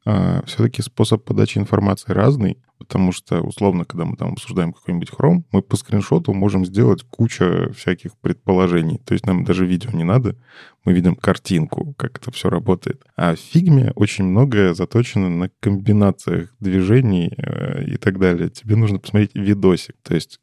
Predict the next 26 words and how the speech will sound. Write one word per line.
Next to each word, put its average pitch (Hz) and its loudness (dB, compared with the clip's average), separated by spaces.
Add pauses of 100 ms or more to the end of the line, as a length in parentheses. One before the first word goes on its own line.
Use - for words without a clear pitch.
(100)
как - -6
минимум, 104 4
чтобы - -10
посмотреть 95 -2
правильно 87 0
эти 87 -6
апдейты, 135 -2
тебе - 2
нужно 113 4
много 101 0
трафика - -8 (480)
<laughs> - -6
и 123 -4
хороший, 113 0 (300)
хороший 120 0
интернет. 107 0 (220)
Но 110 4
что - 0
меня 208 4
вот 110 4
реально 110 4
подбешивает, 95 0 (100)
я 117 2
когда 120 -4
пользуюсь 120 2
инструментом, 123 2